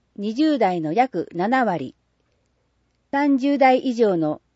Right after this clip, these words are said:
約八割の人がかかっていると言われています。もし、あなたに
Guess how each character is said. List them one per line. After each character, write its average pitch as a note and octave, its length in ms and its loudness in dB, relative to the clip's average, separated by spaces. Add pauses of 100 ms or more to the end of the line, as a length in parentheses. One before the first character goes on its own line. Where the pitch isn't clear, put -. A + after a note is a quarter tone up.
(100)
約 G#3 460 -2
八 A#3+ 280 -4
割 C4+ 220 2
の F#3 140 -2
人 A3+ 180 -2
が F3 140 0
か F#3+ 120 -8
か - 140 0
っ C#4 80 -6
て - 140 -6
い A3 100 2
る G3 80 -4
と E3 100 -2
言 D#3+ 80 0
わ F#3 120 2
れ F#3+ 80 -2
て F#3 120 -6
い F3 120 -2
ま E3 160 -4
す。 - 200 -20 (1040)
も C#4+ 140 2
し、 F#3 300 -6 (260)
あ G3+ 100 -4
な D4 140 2
た A3 160 0
に E3 180 -2